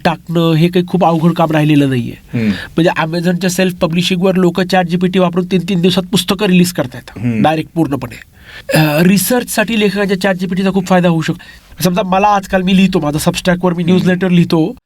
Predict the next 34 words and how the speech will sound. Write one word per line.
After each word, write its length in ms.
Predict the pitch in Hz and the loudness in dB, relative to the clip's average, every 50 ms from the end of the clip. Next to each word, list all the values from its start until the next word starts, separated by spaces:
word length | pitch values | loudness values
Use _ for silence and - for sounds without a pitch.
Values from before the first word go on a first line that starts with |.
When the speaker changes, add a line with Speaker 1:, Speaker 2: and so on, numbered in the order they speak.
| _ _ _ _ _ - - - | _ _ _ _ _ -6 -4 -4
Speaker 1:
तर 80 | 208 | -2
मी 120 | 190 214 214 | -2 -4 -2
चॅट 220 | - - 214 220 | 0 0 0 0
जी 140 | 190 185 226 | -2 -6 -6
पी 140 | 190 240 233 | -4 -4 -4
टीला 260 | - 233 233 247 247 233 | -4 -4 -2 -2 0 0
मला 160 | 233 220 233 | 0 0 0
जे 80 | 233 240 | 0 0
प्रश्न 300 | 196 208 196 180 - 233 | -2 -2 -2 0 0 0
असतात 220 | 208 190 - 233 - - | 0 -2 -4 -4 -4 0
ते 40 | |
टाकतो 340 | 247 - 247 - - - 247 | 0 0 0 -2 -4 -6 -6
मी, 140 | 190 143 123 - - - - - - | -6 -6 -8 -12 -16 -20 -20 -6 -2
आणि 100 | 190 185 | -2 -2
चॅट 220 | 180 175 214 226 208 | 0 0 0 0 0
जी 100 | 196 226 | -2 -4
पी 100 | 196 214 | -4 -2
टी 60 | 220 | -2
मला 140 | 240 254 262 254 | 0 0 0 0
माहिती 260 | 226 240 - - 262 | 0 0 -2 -2 -2
देतात. 240 | 247 214 - 175 156 | -4 -2 -4 -4 -2
त्या 160 | 151 220 220 | -2 -2 0
माहितीच्या 440 | 214 185 185 180 180 196 190 262 247 | 2 2 2 2 2 0 -2 -2 -2
जोरावर 480 | 196 220 220 220 226 233 240 269 277 | 0 -2 0 2 2 2 2 0 -2
मग 220 | 285 269 247 233 208 | -2 -4 -6 -6 -6
मी 160 | 208 240 269 285 269 - - | -6 -4 -4 -4 -6 -6 -4
ठरवू 240 | 208 214 233 247 247 | -2 0 2 2 2
शकतो 300 | - 254 - - 254 247 | 2 0 -2 -2 0 0
मला 140 | 269 254 | 2 0
पुढचा 280 | 247 - 240 190 - 269 | 0 -2 -4 -2 -2 -2
प्रश्न 300 | 247 - 202 180 190 247 | -2 -2 -6 -6 -6 -4
काय 180 | 240 240 233 226 | -2 -2 -2 -2
विचारायचा 440 | 226 - 226 226 220 214 - 240 | -4 -4 -2 -2 -2 0 2 2
आहे 80 | 277 | 2